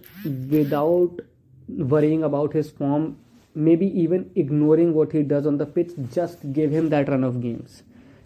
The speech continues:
Just give him, let him feel part of the team, and his, and his form will come, and we'll have a good player in our hands. So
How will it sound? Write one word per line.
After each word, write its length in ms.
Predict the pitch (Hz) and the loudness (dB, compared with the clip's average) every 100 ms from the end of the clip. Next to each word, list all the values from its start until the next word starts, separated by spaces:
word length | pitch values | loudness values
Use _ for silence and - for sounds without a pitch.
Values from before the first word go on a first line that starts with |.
| - | -12
Just 360 | 127 170 156 135 | 0 0 0 0
give 180 | 143 131 | 2 2
him, 220 | 127 131 | 2 2
let 160 | 147 156 | 2 2
him 160 | 180 | 0
feel 260 | 175 160 156 | 0 0 2
part 300 | 147 139 143 | 0 0 0
of 80 | 143 | 0
the 100 | 147 | 0
team, 280 | 147 151 147 | 0 2 2
and 120 | 135 | 2
his, 220 | 151 147 - _ - _ _ _ _ | 0 -2 -10 _ -20 _ _ _ _
and 160 | 151 143 | -2 2
his 160 | 156 | 0
form 360 | 156 139 143 156 | 0 2 2 4
will 200 | 156 156 | 4 2
come, 440 | 151 151 151 156 - | 0 -2 -2 -6 -10
and 180 | 139 135 | -4 0
we'll 180 | 135 139 | 2 2
have 140 | 135 | 2
a 60 | 131 | 0
good 280 | 127 127 127 | 0 -2 -2
player 200 | 127 120 | -2 -2
in 120 | 120 | -4
our 140 | 120 | -6
hands. 460 | 113 117 113 117 - - - - - - - - - | -8 -6 -6 -8 -16 -20 -20 -20 -20 -20 -20 -20 -16
So 440 | - 180 175 | -4 -4 -4